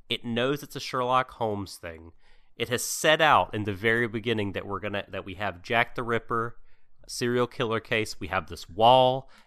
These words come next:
and we have John Watson with a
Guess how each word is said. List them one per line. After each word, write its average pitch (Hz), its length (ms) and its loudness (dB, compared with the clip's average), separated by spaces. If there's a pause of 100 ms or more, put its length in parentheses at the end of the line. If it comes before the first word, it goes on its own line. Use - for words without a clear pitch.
and 90 100 -6
we 98 100 -2
have 87 280 -2
John 110 420 4
Watson 110 640 4 (300)
with 92 220 -8
a 87 360 -2